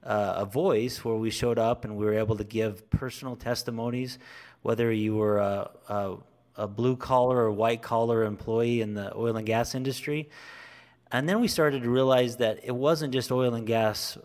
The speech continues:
uh, workers. It wasn't just oil and gas employees. In, in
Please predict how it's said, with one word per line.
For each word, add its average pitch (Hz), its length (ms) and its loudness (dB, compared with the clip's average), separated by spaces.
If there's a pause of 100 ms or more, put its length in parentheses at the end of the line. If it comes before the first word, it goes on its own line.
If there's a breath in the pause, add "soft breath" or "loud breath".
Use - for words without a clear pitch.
uh, 104 340 -2 (300)
workers. 117 580 -2
It 104 80 -6
wasn't 139 320 0
just 123 160 -4
oil 120 200 2
and 113 100 -6
gas 113 240 0
employees. 107 680 -2
In, 107 220 -6
in 110 360 -10